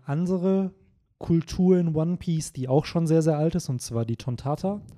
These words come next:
die ja vor neunhundert Jahren, also vor dem verlorenen Jahrhundert, äh, von der Don Quixote-Familie versklavt wurden. Das heißt, die Don Quixote-Familie ist ja dann später zu einem Te-, zu einer Tenryubito-Familie geworden.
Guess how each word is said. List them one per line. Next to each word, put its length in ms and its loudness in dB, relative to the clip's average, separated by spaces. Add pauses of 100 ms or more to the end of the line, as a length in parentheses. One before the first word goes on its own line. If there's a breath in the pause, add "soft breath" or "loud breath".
(340 soft breath)
die 300 -2
ja 300 6
vor 200 0
neunhundert 680 2
Jahren, 400 2
also 240 -2
vor 420 2
dem 320 0
verlorenen 460 2
Jahrhundert, 580 0 (440 soft breath)
äh, 560 6
von 260 2
der 260 6
Don 180 6
Quixote-Familie 1500 -2 (100)
versklavt 680 -2
wurden. 360 0 (480)
Das 180 2
heißt, 360 4 (200)
die 80 2
Don 160 6
Quixote-Familie 720 6
ist 200 2
ja 80 4
dann 160 -2
später 280 -2
zu 120 -8
einem 160 -4
Te-, 200 -4
zu 120 -6
einer 120 -2
Tenryubito-Familie 1040 0
geworden. 440 4